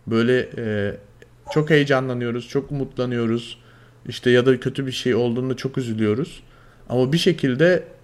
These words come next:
herhangi bir tanımlanmış felsefeye tam olarak oturtamıyoruz.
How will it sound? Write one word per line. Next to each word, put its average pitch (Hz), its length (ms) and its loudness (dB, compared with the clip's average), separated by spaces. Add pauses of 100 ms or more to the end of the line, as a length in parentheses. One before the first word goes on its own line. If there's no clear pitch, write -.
(240)
herhangi 160 540 6
bir 147 340 0
tanımlanmış 135 760 0
felsefeye 127 680 2
tam 139 180 0
olarak 127 380 0
oturtamıyoruz. 131 840 0